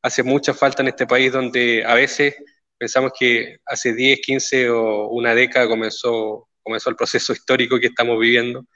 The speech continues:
lo que obviamente no es así, también para ir reflexionando de por qué el pasado es tan importante ahora en el presente.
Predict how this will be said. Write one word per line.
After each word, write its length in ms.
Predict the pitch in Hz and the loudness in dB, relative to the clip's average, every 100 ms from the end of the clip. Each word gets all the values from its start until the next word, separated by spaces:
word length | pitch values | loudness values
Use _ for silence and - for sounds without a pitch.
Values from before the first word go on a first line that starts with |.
| _ _ _ _ | _ _ _ _
lo 160 | - 117 | -4 -2
que 140 | 113 | 2
obviamente 420 | 113 120 123 117 117 | 4 4 4 2 4
no 80 | 117 | 4
es 60 | |
así, 280 | 117 - 120 | 2 2 2
también 400 | - 117 113 120 | 2 0 0 0
para 500 | 120 117 113 107 101 101 101 | 2 2 4 2 -2 -8 -12
ir 140 | - 117 | -2 0
reflexionando 580 | 120 117 - 120 123 123 | 0 -2 -2 0 2 2
de 100 | 120 | 2
por 140 | 110 | 0
qué 100 | - | 0
el 80 | 120 | 0
pasado 300 | 117 - 120 | 0 2 2
es 80 | - | 2
tan 140 | 127 | 0
importante 800 | 120 120 - 123 117 - 110 107 | 0 -2 -2 -4 -4 -2 0 0
ahora 200 | 107 110 | 0 0
en 60 | 107 | -2
el 100 | 101 | -4
presente. 420 | 107 - 104 - | -6 -6 -8 -10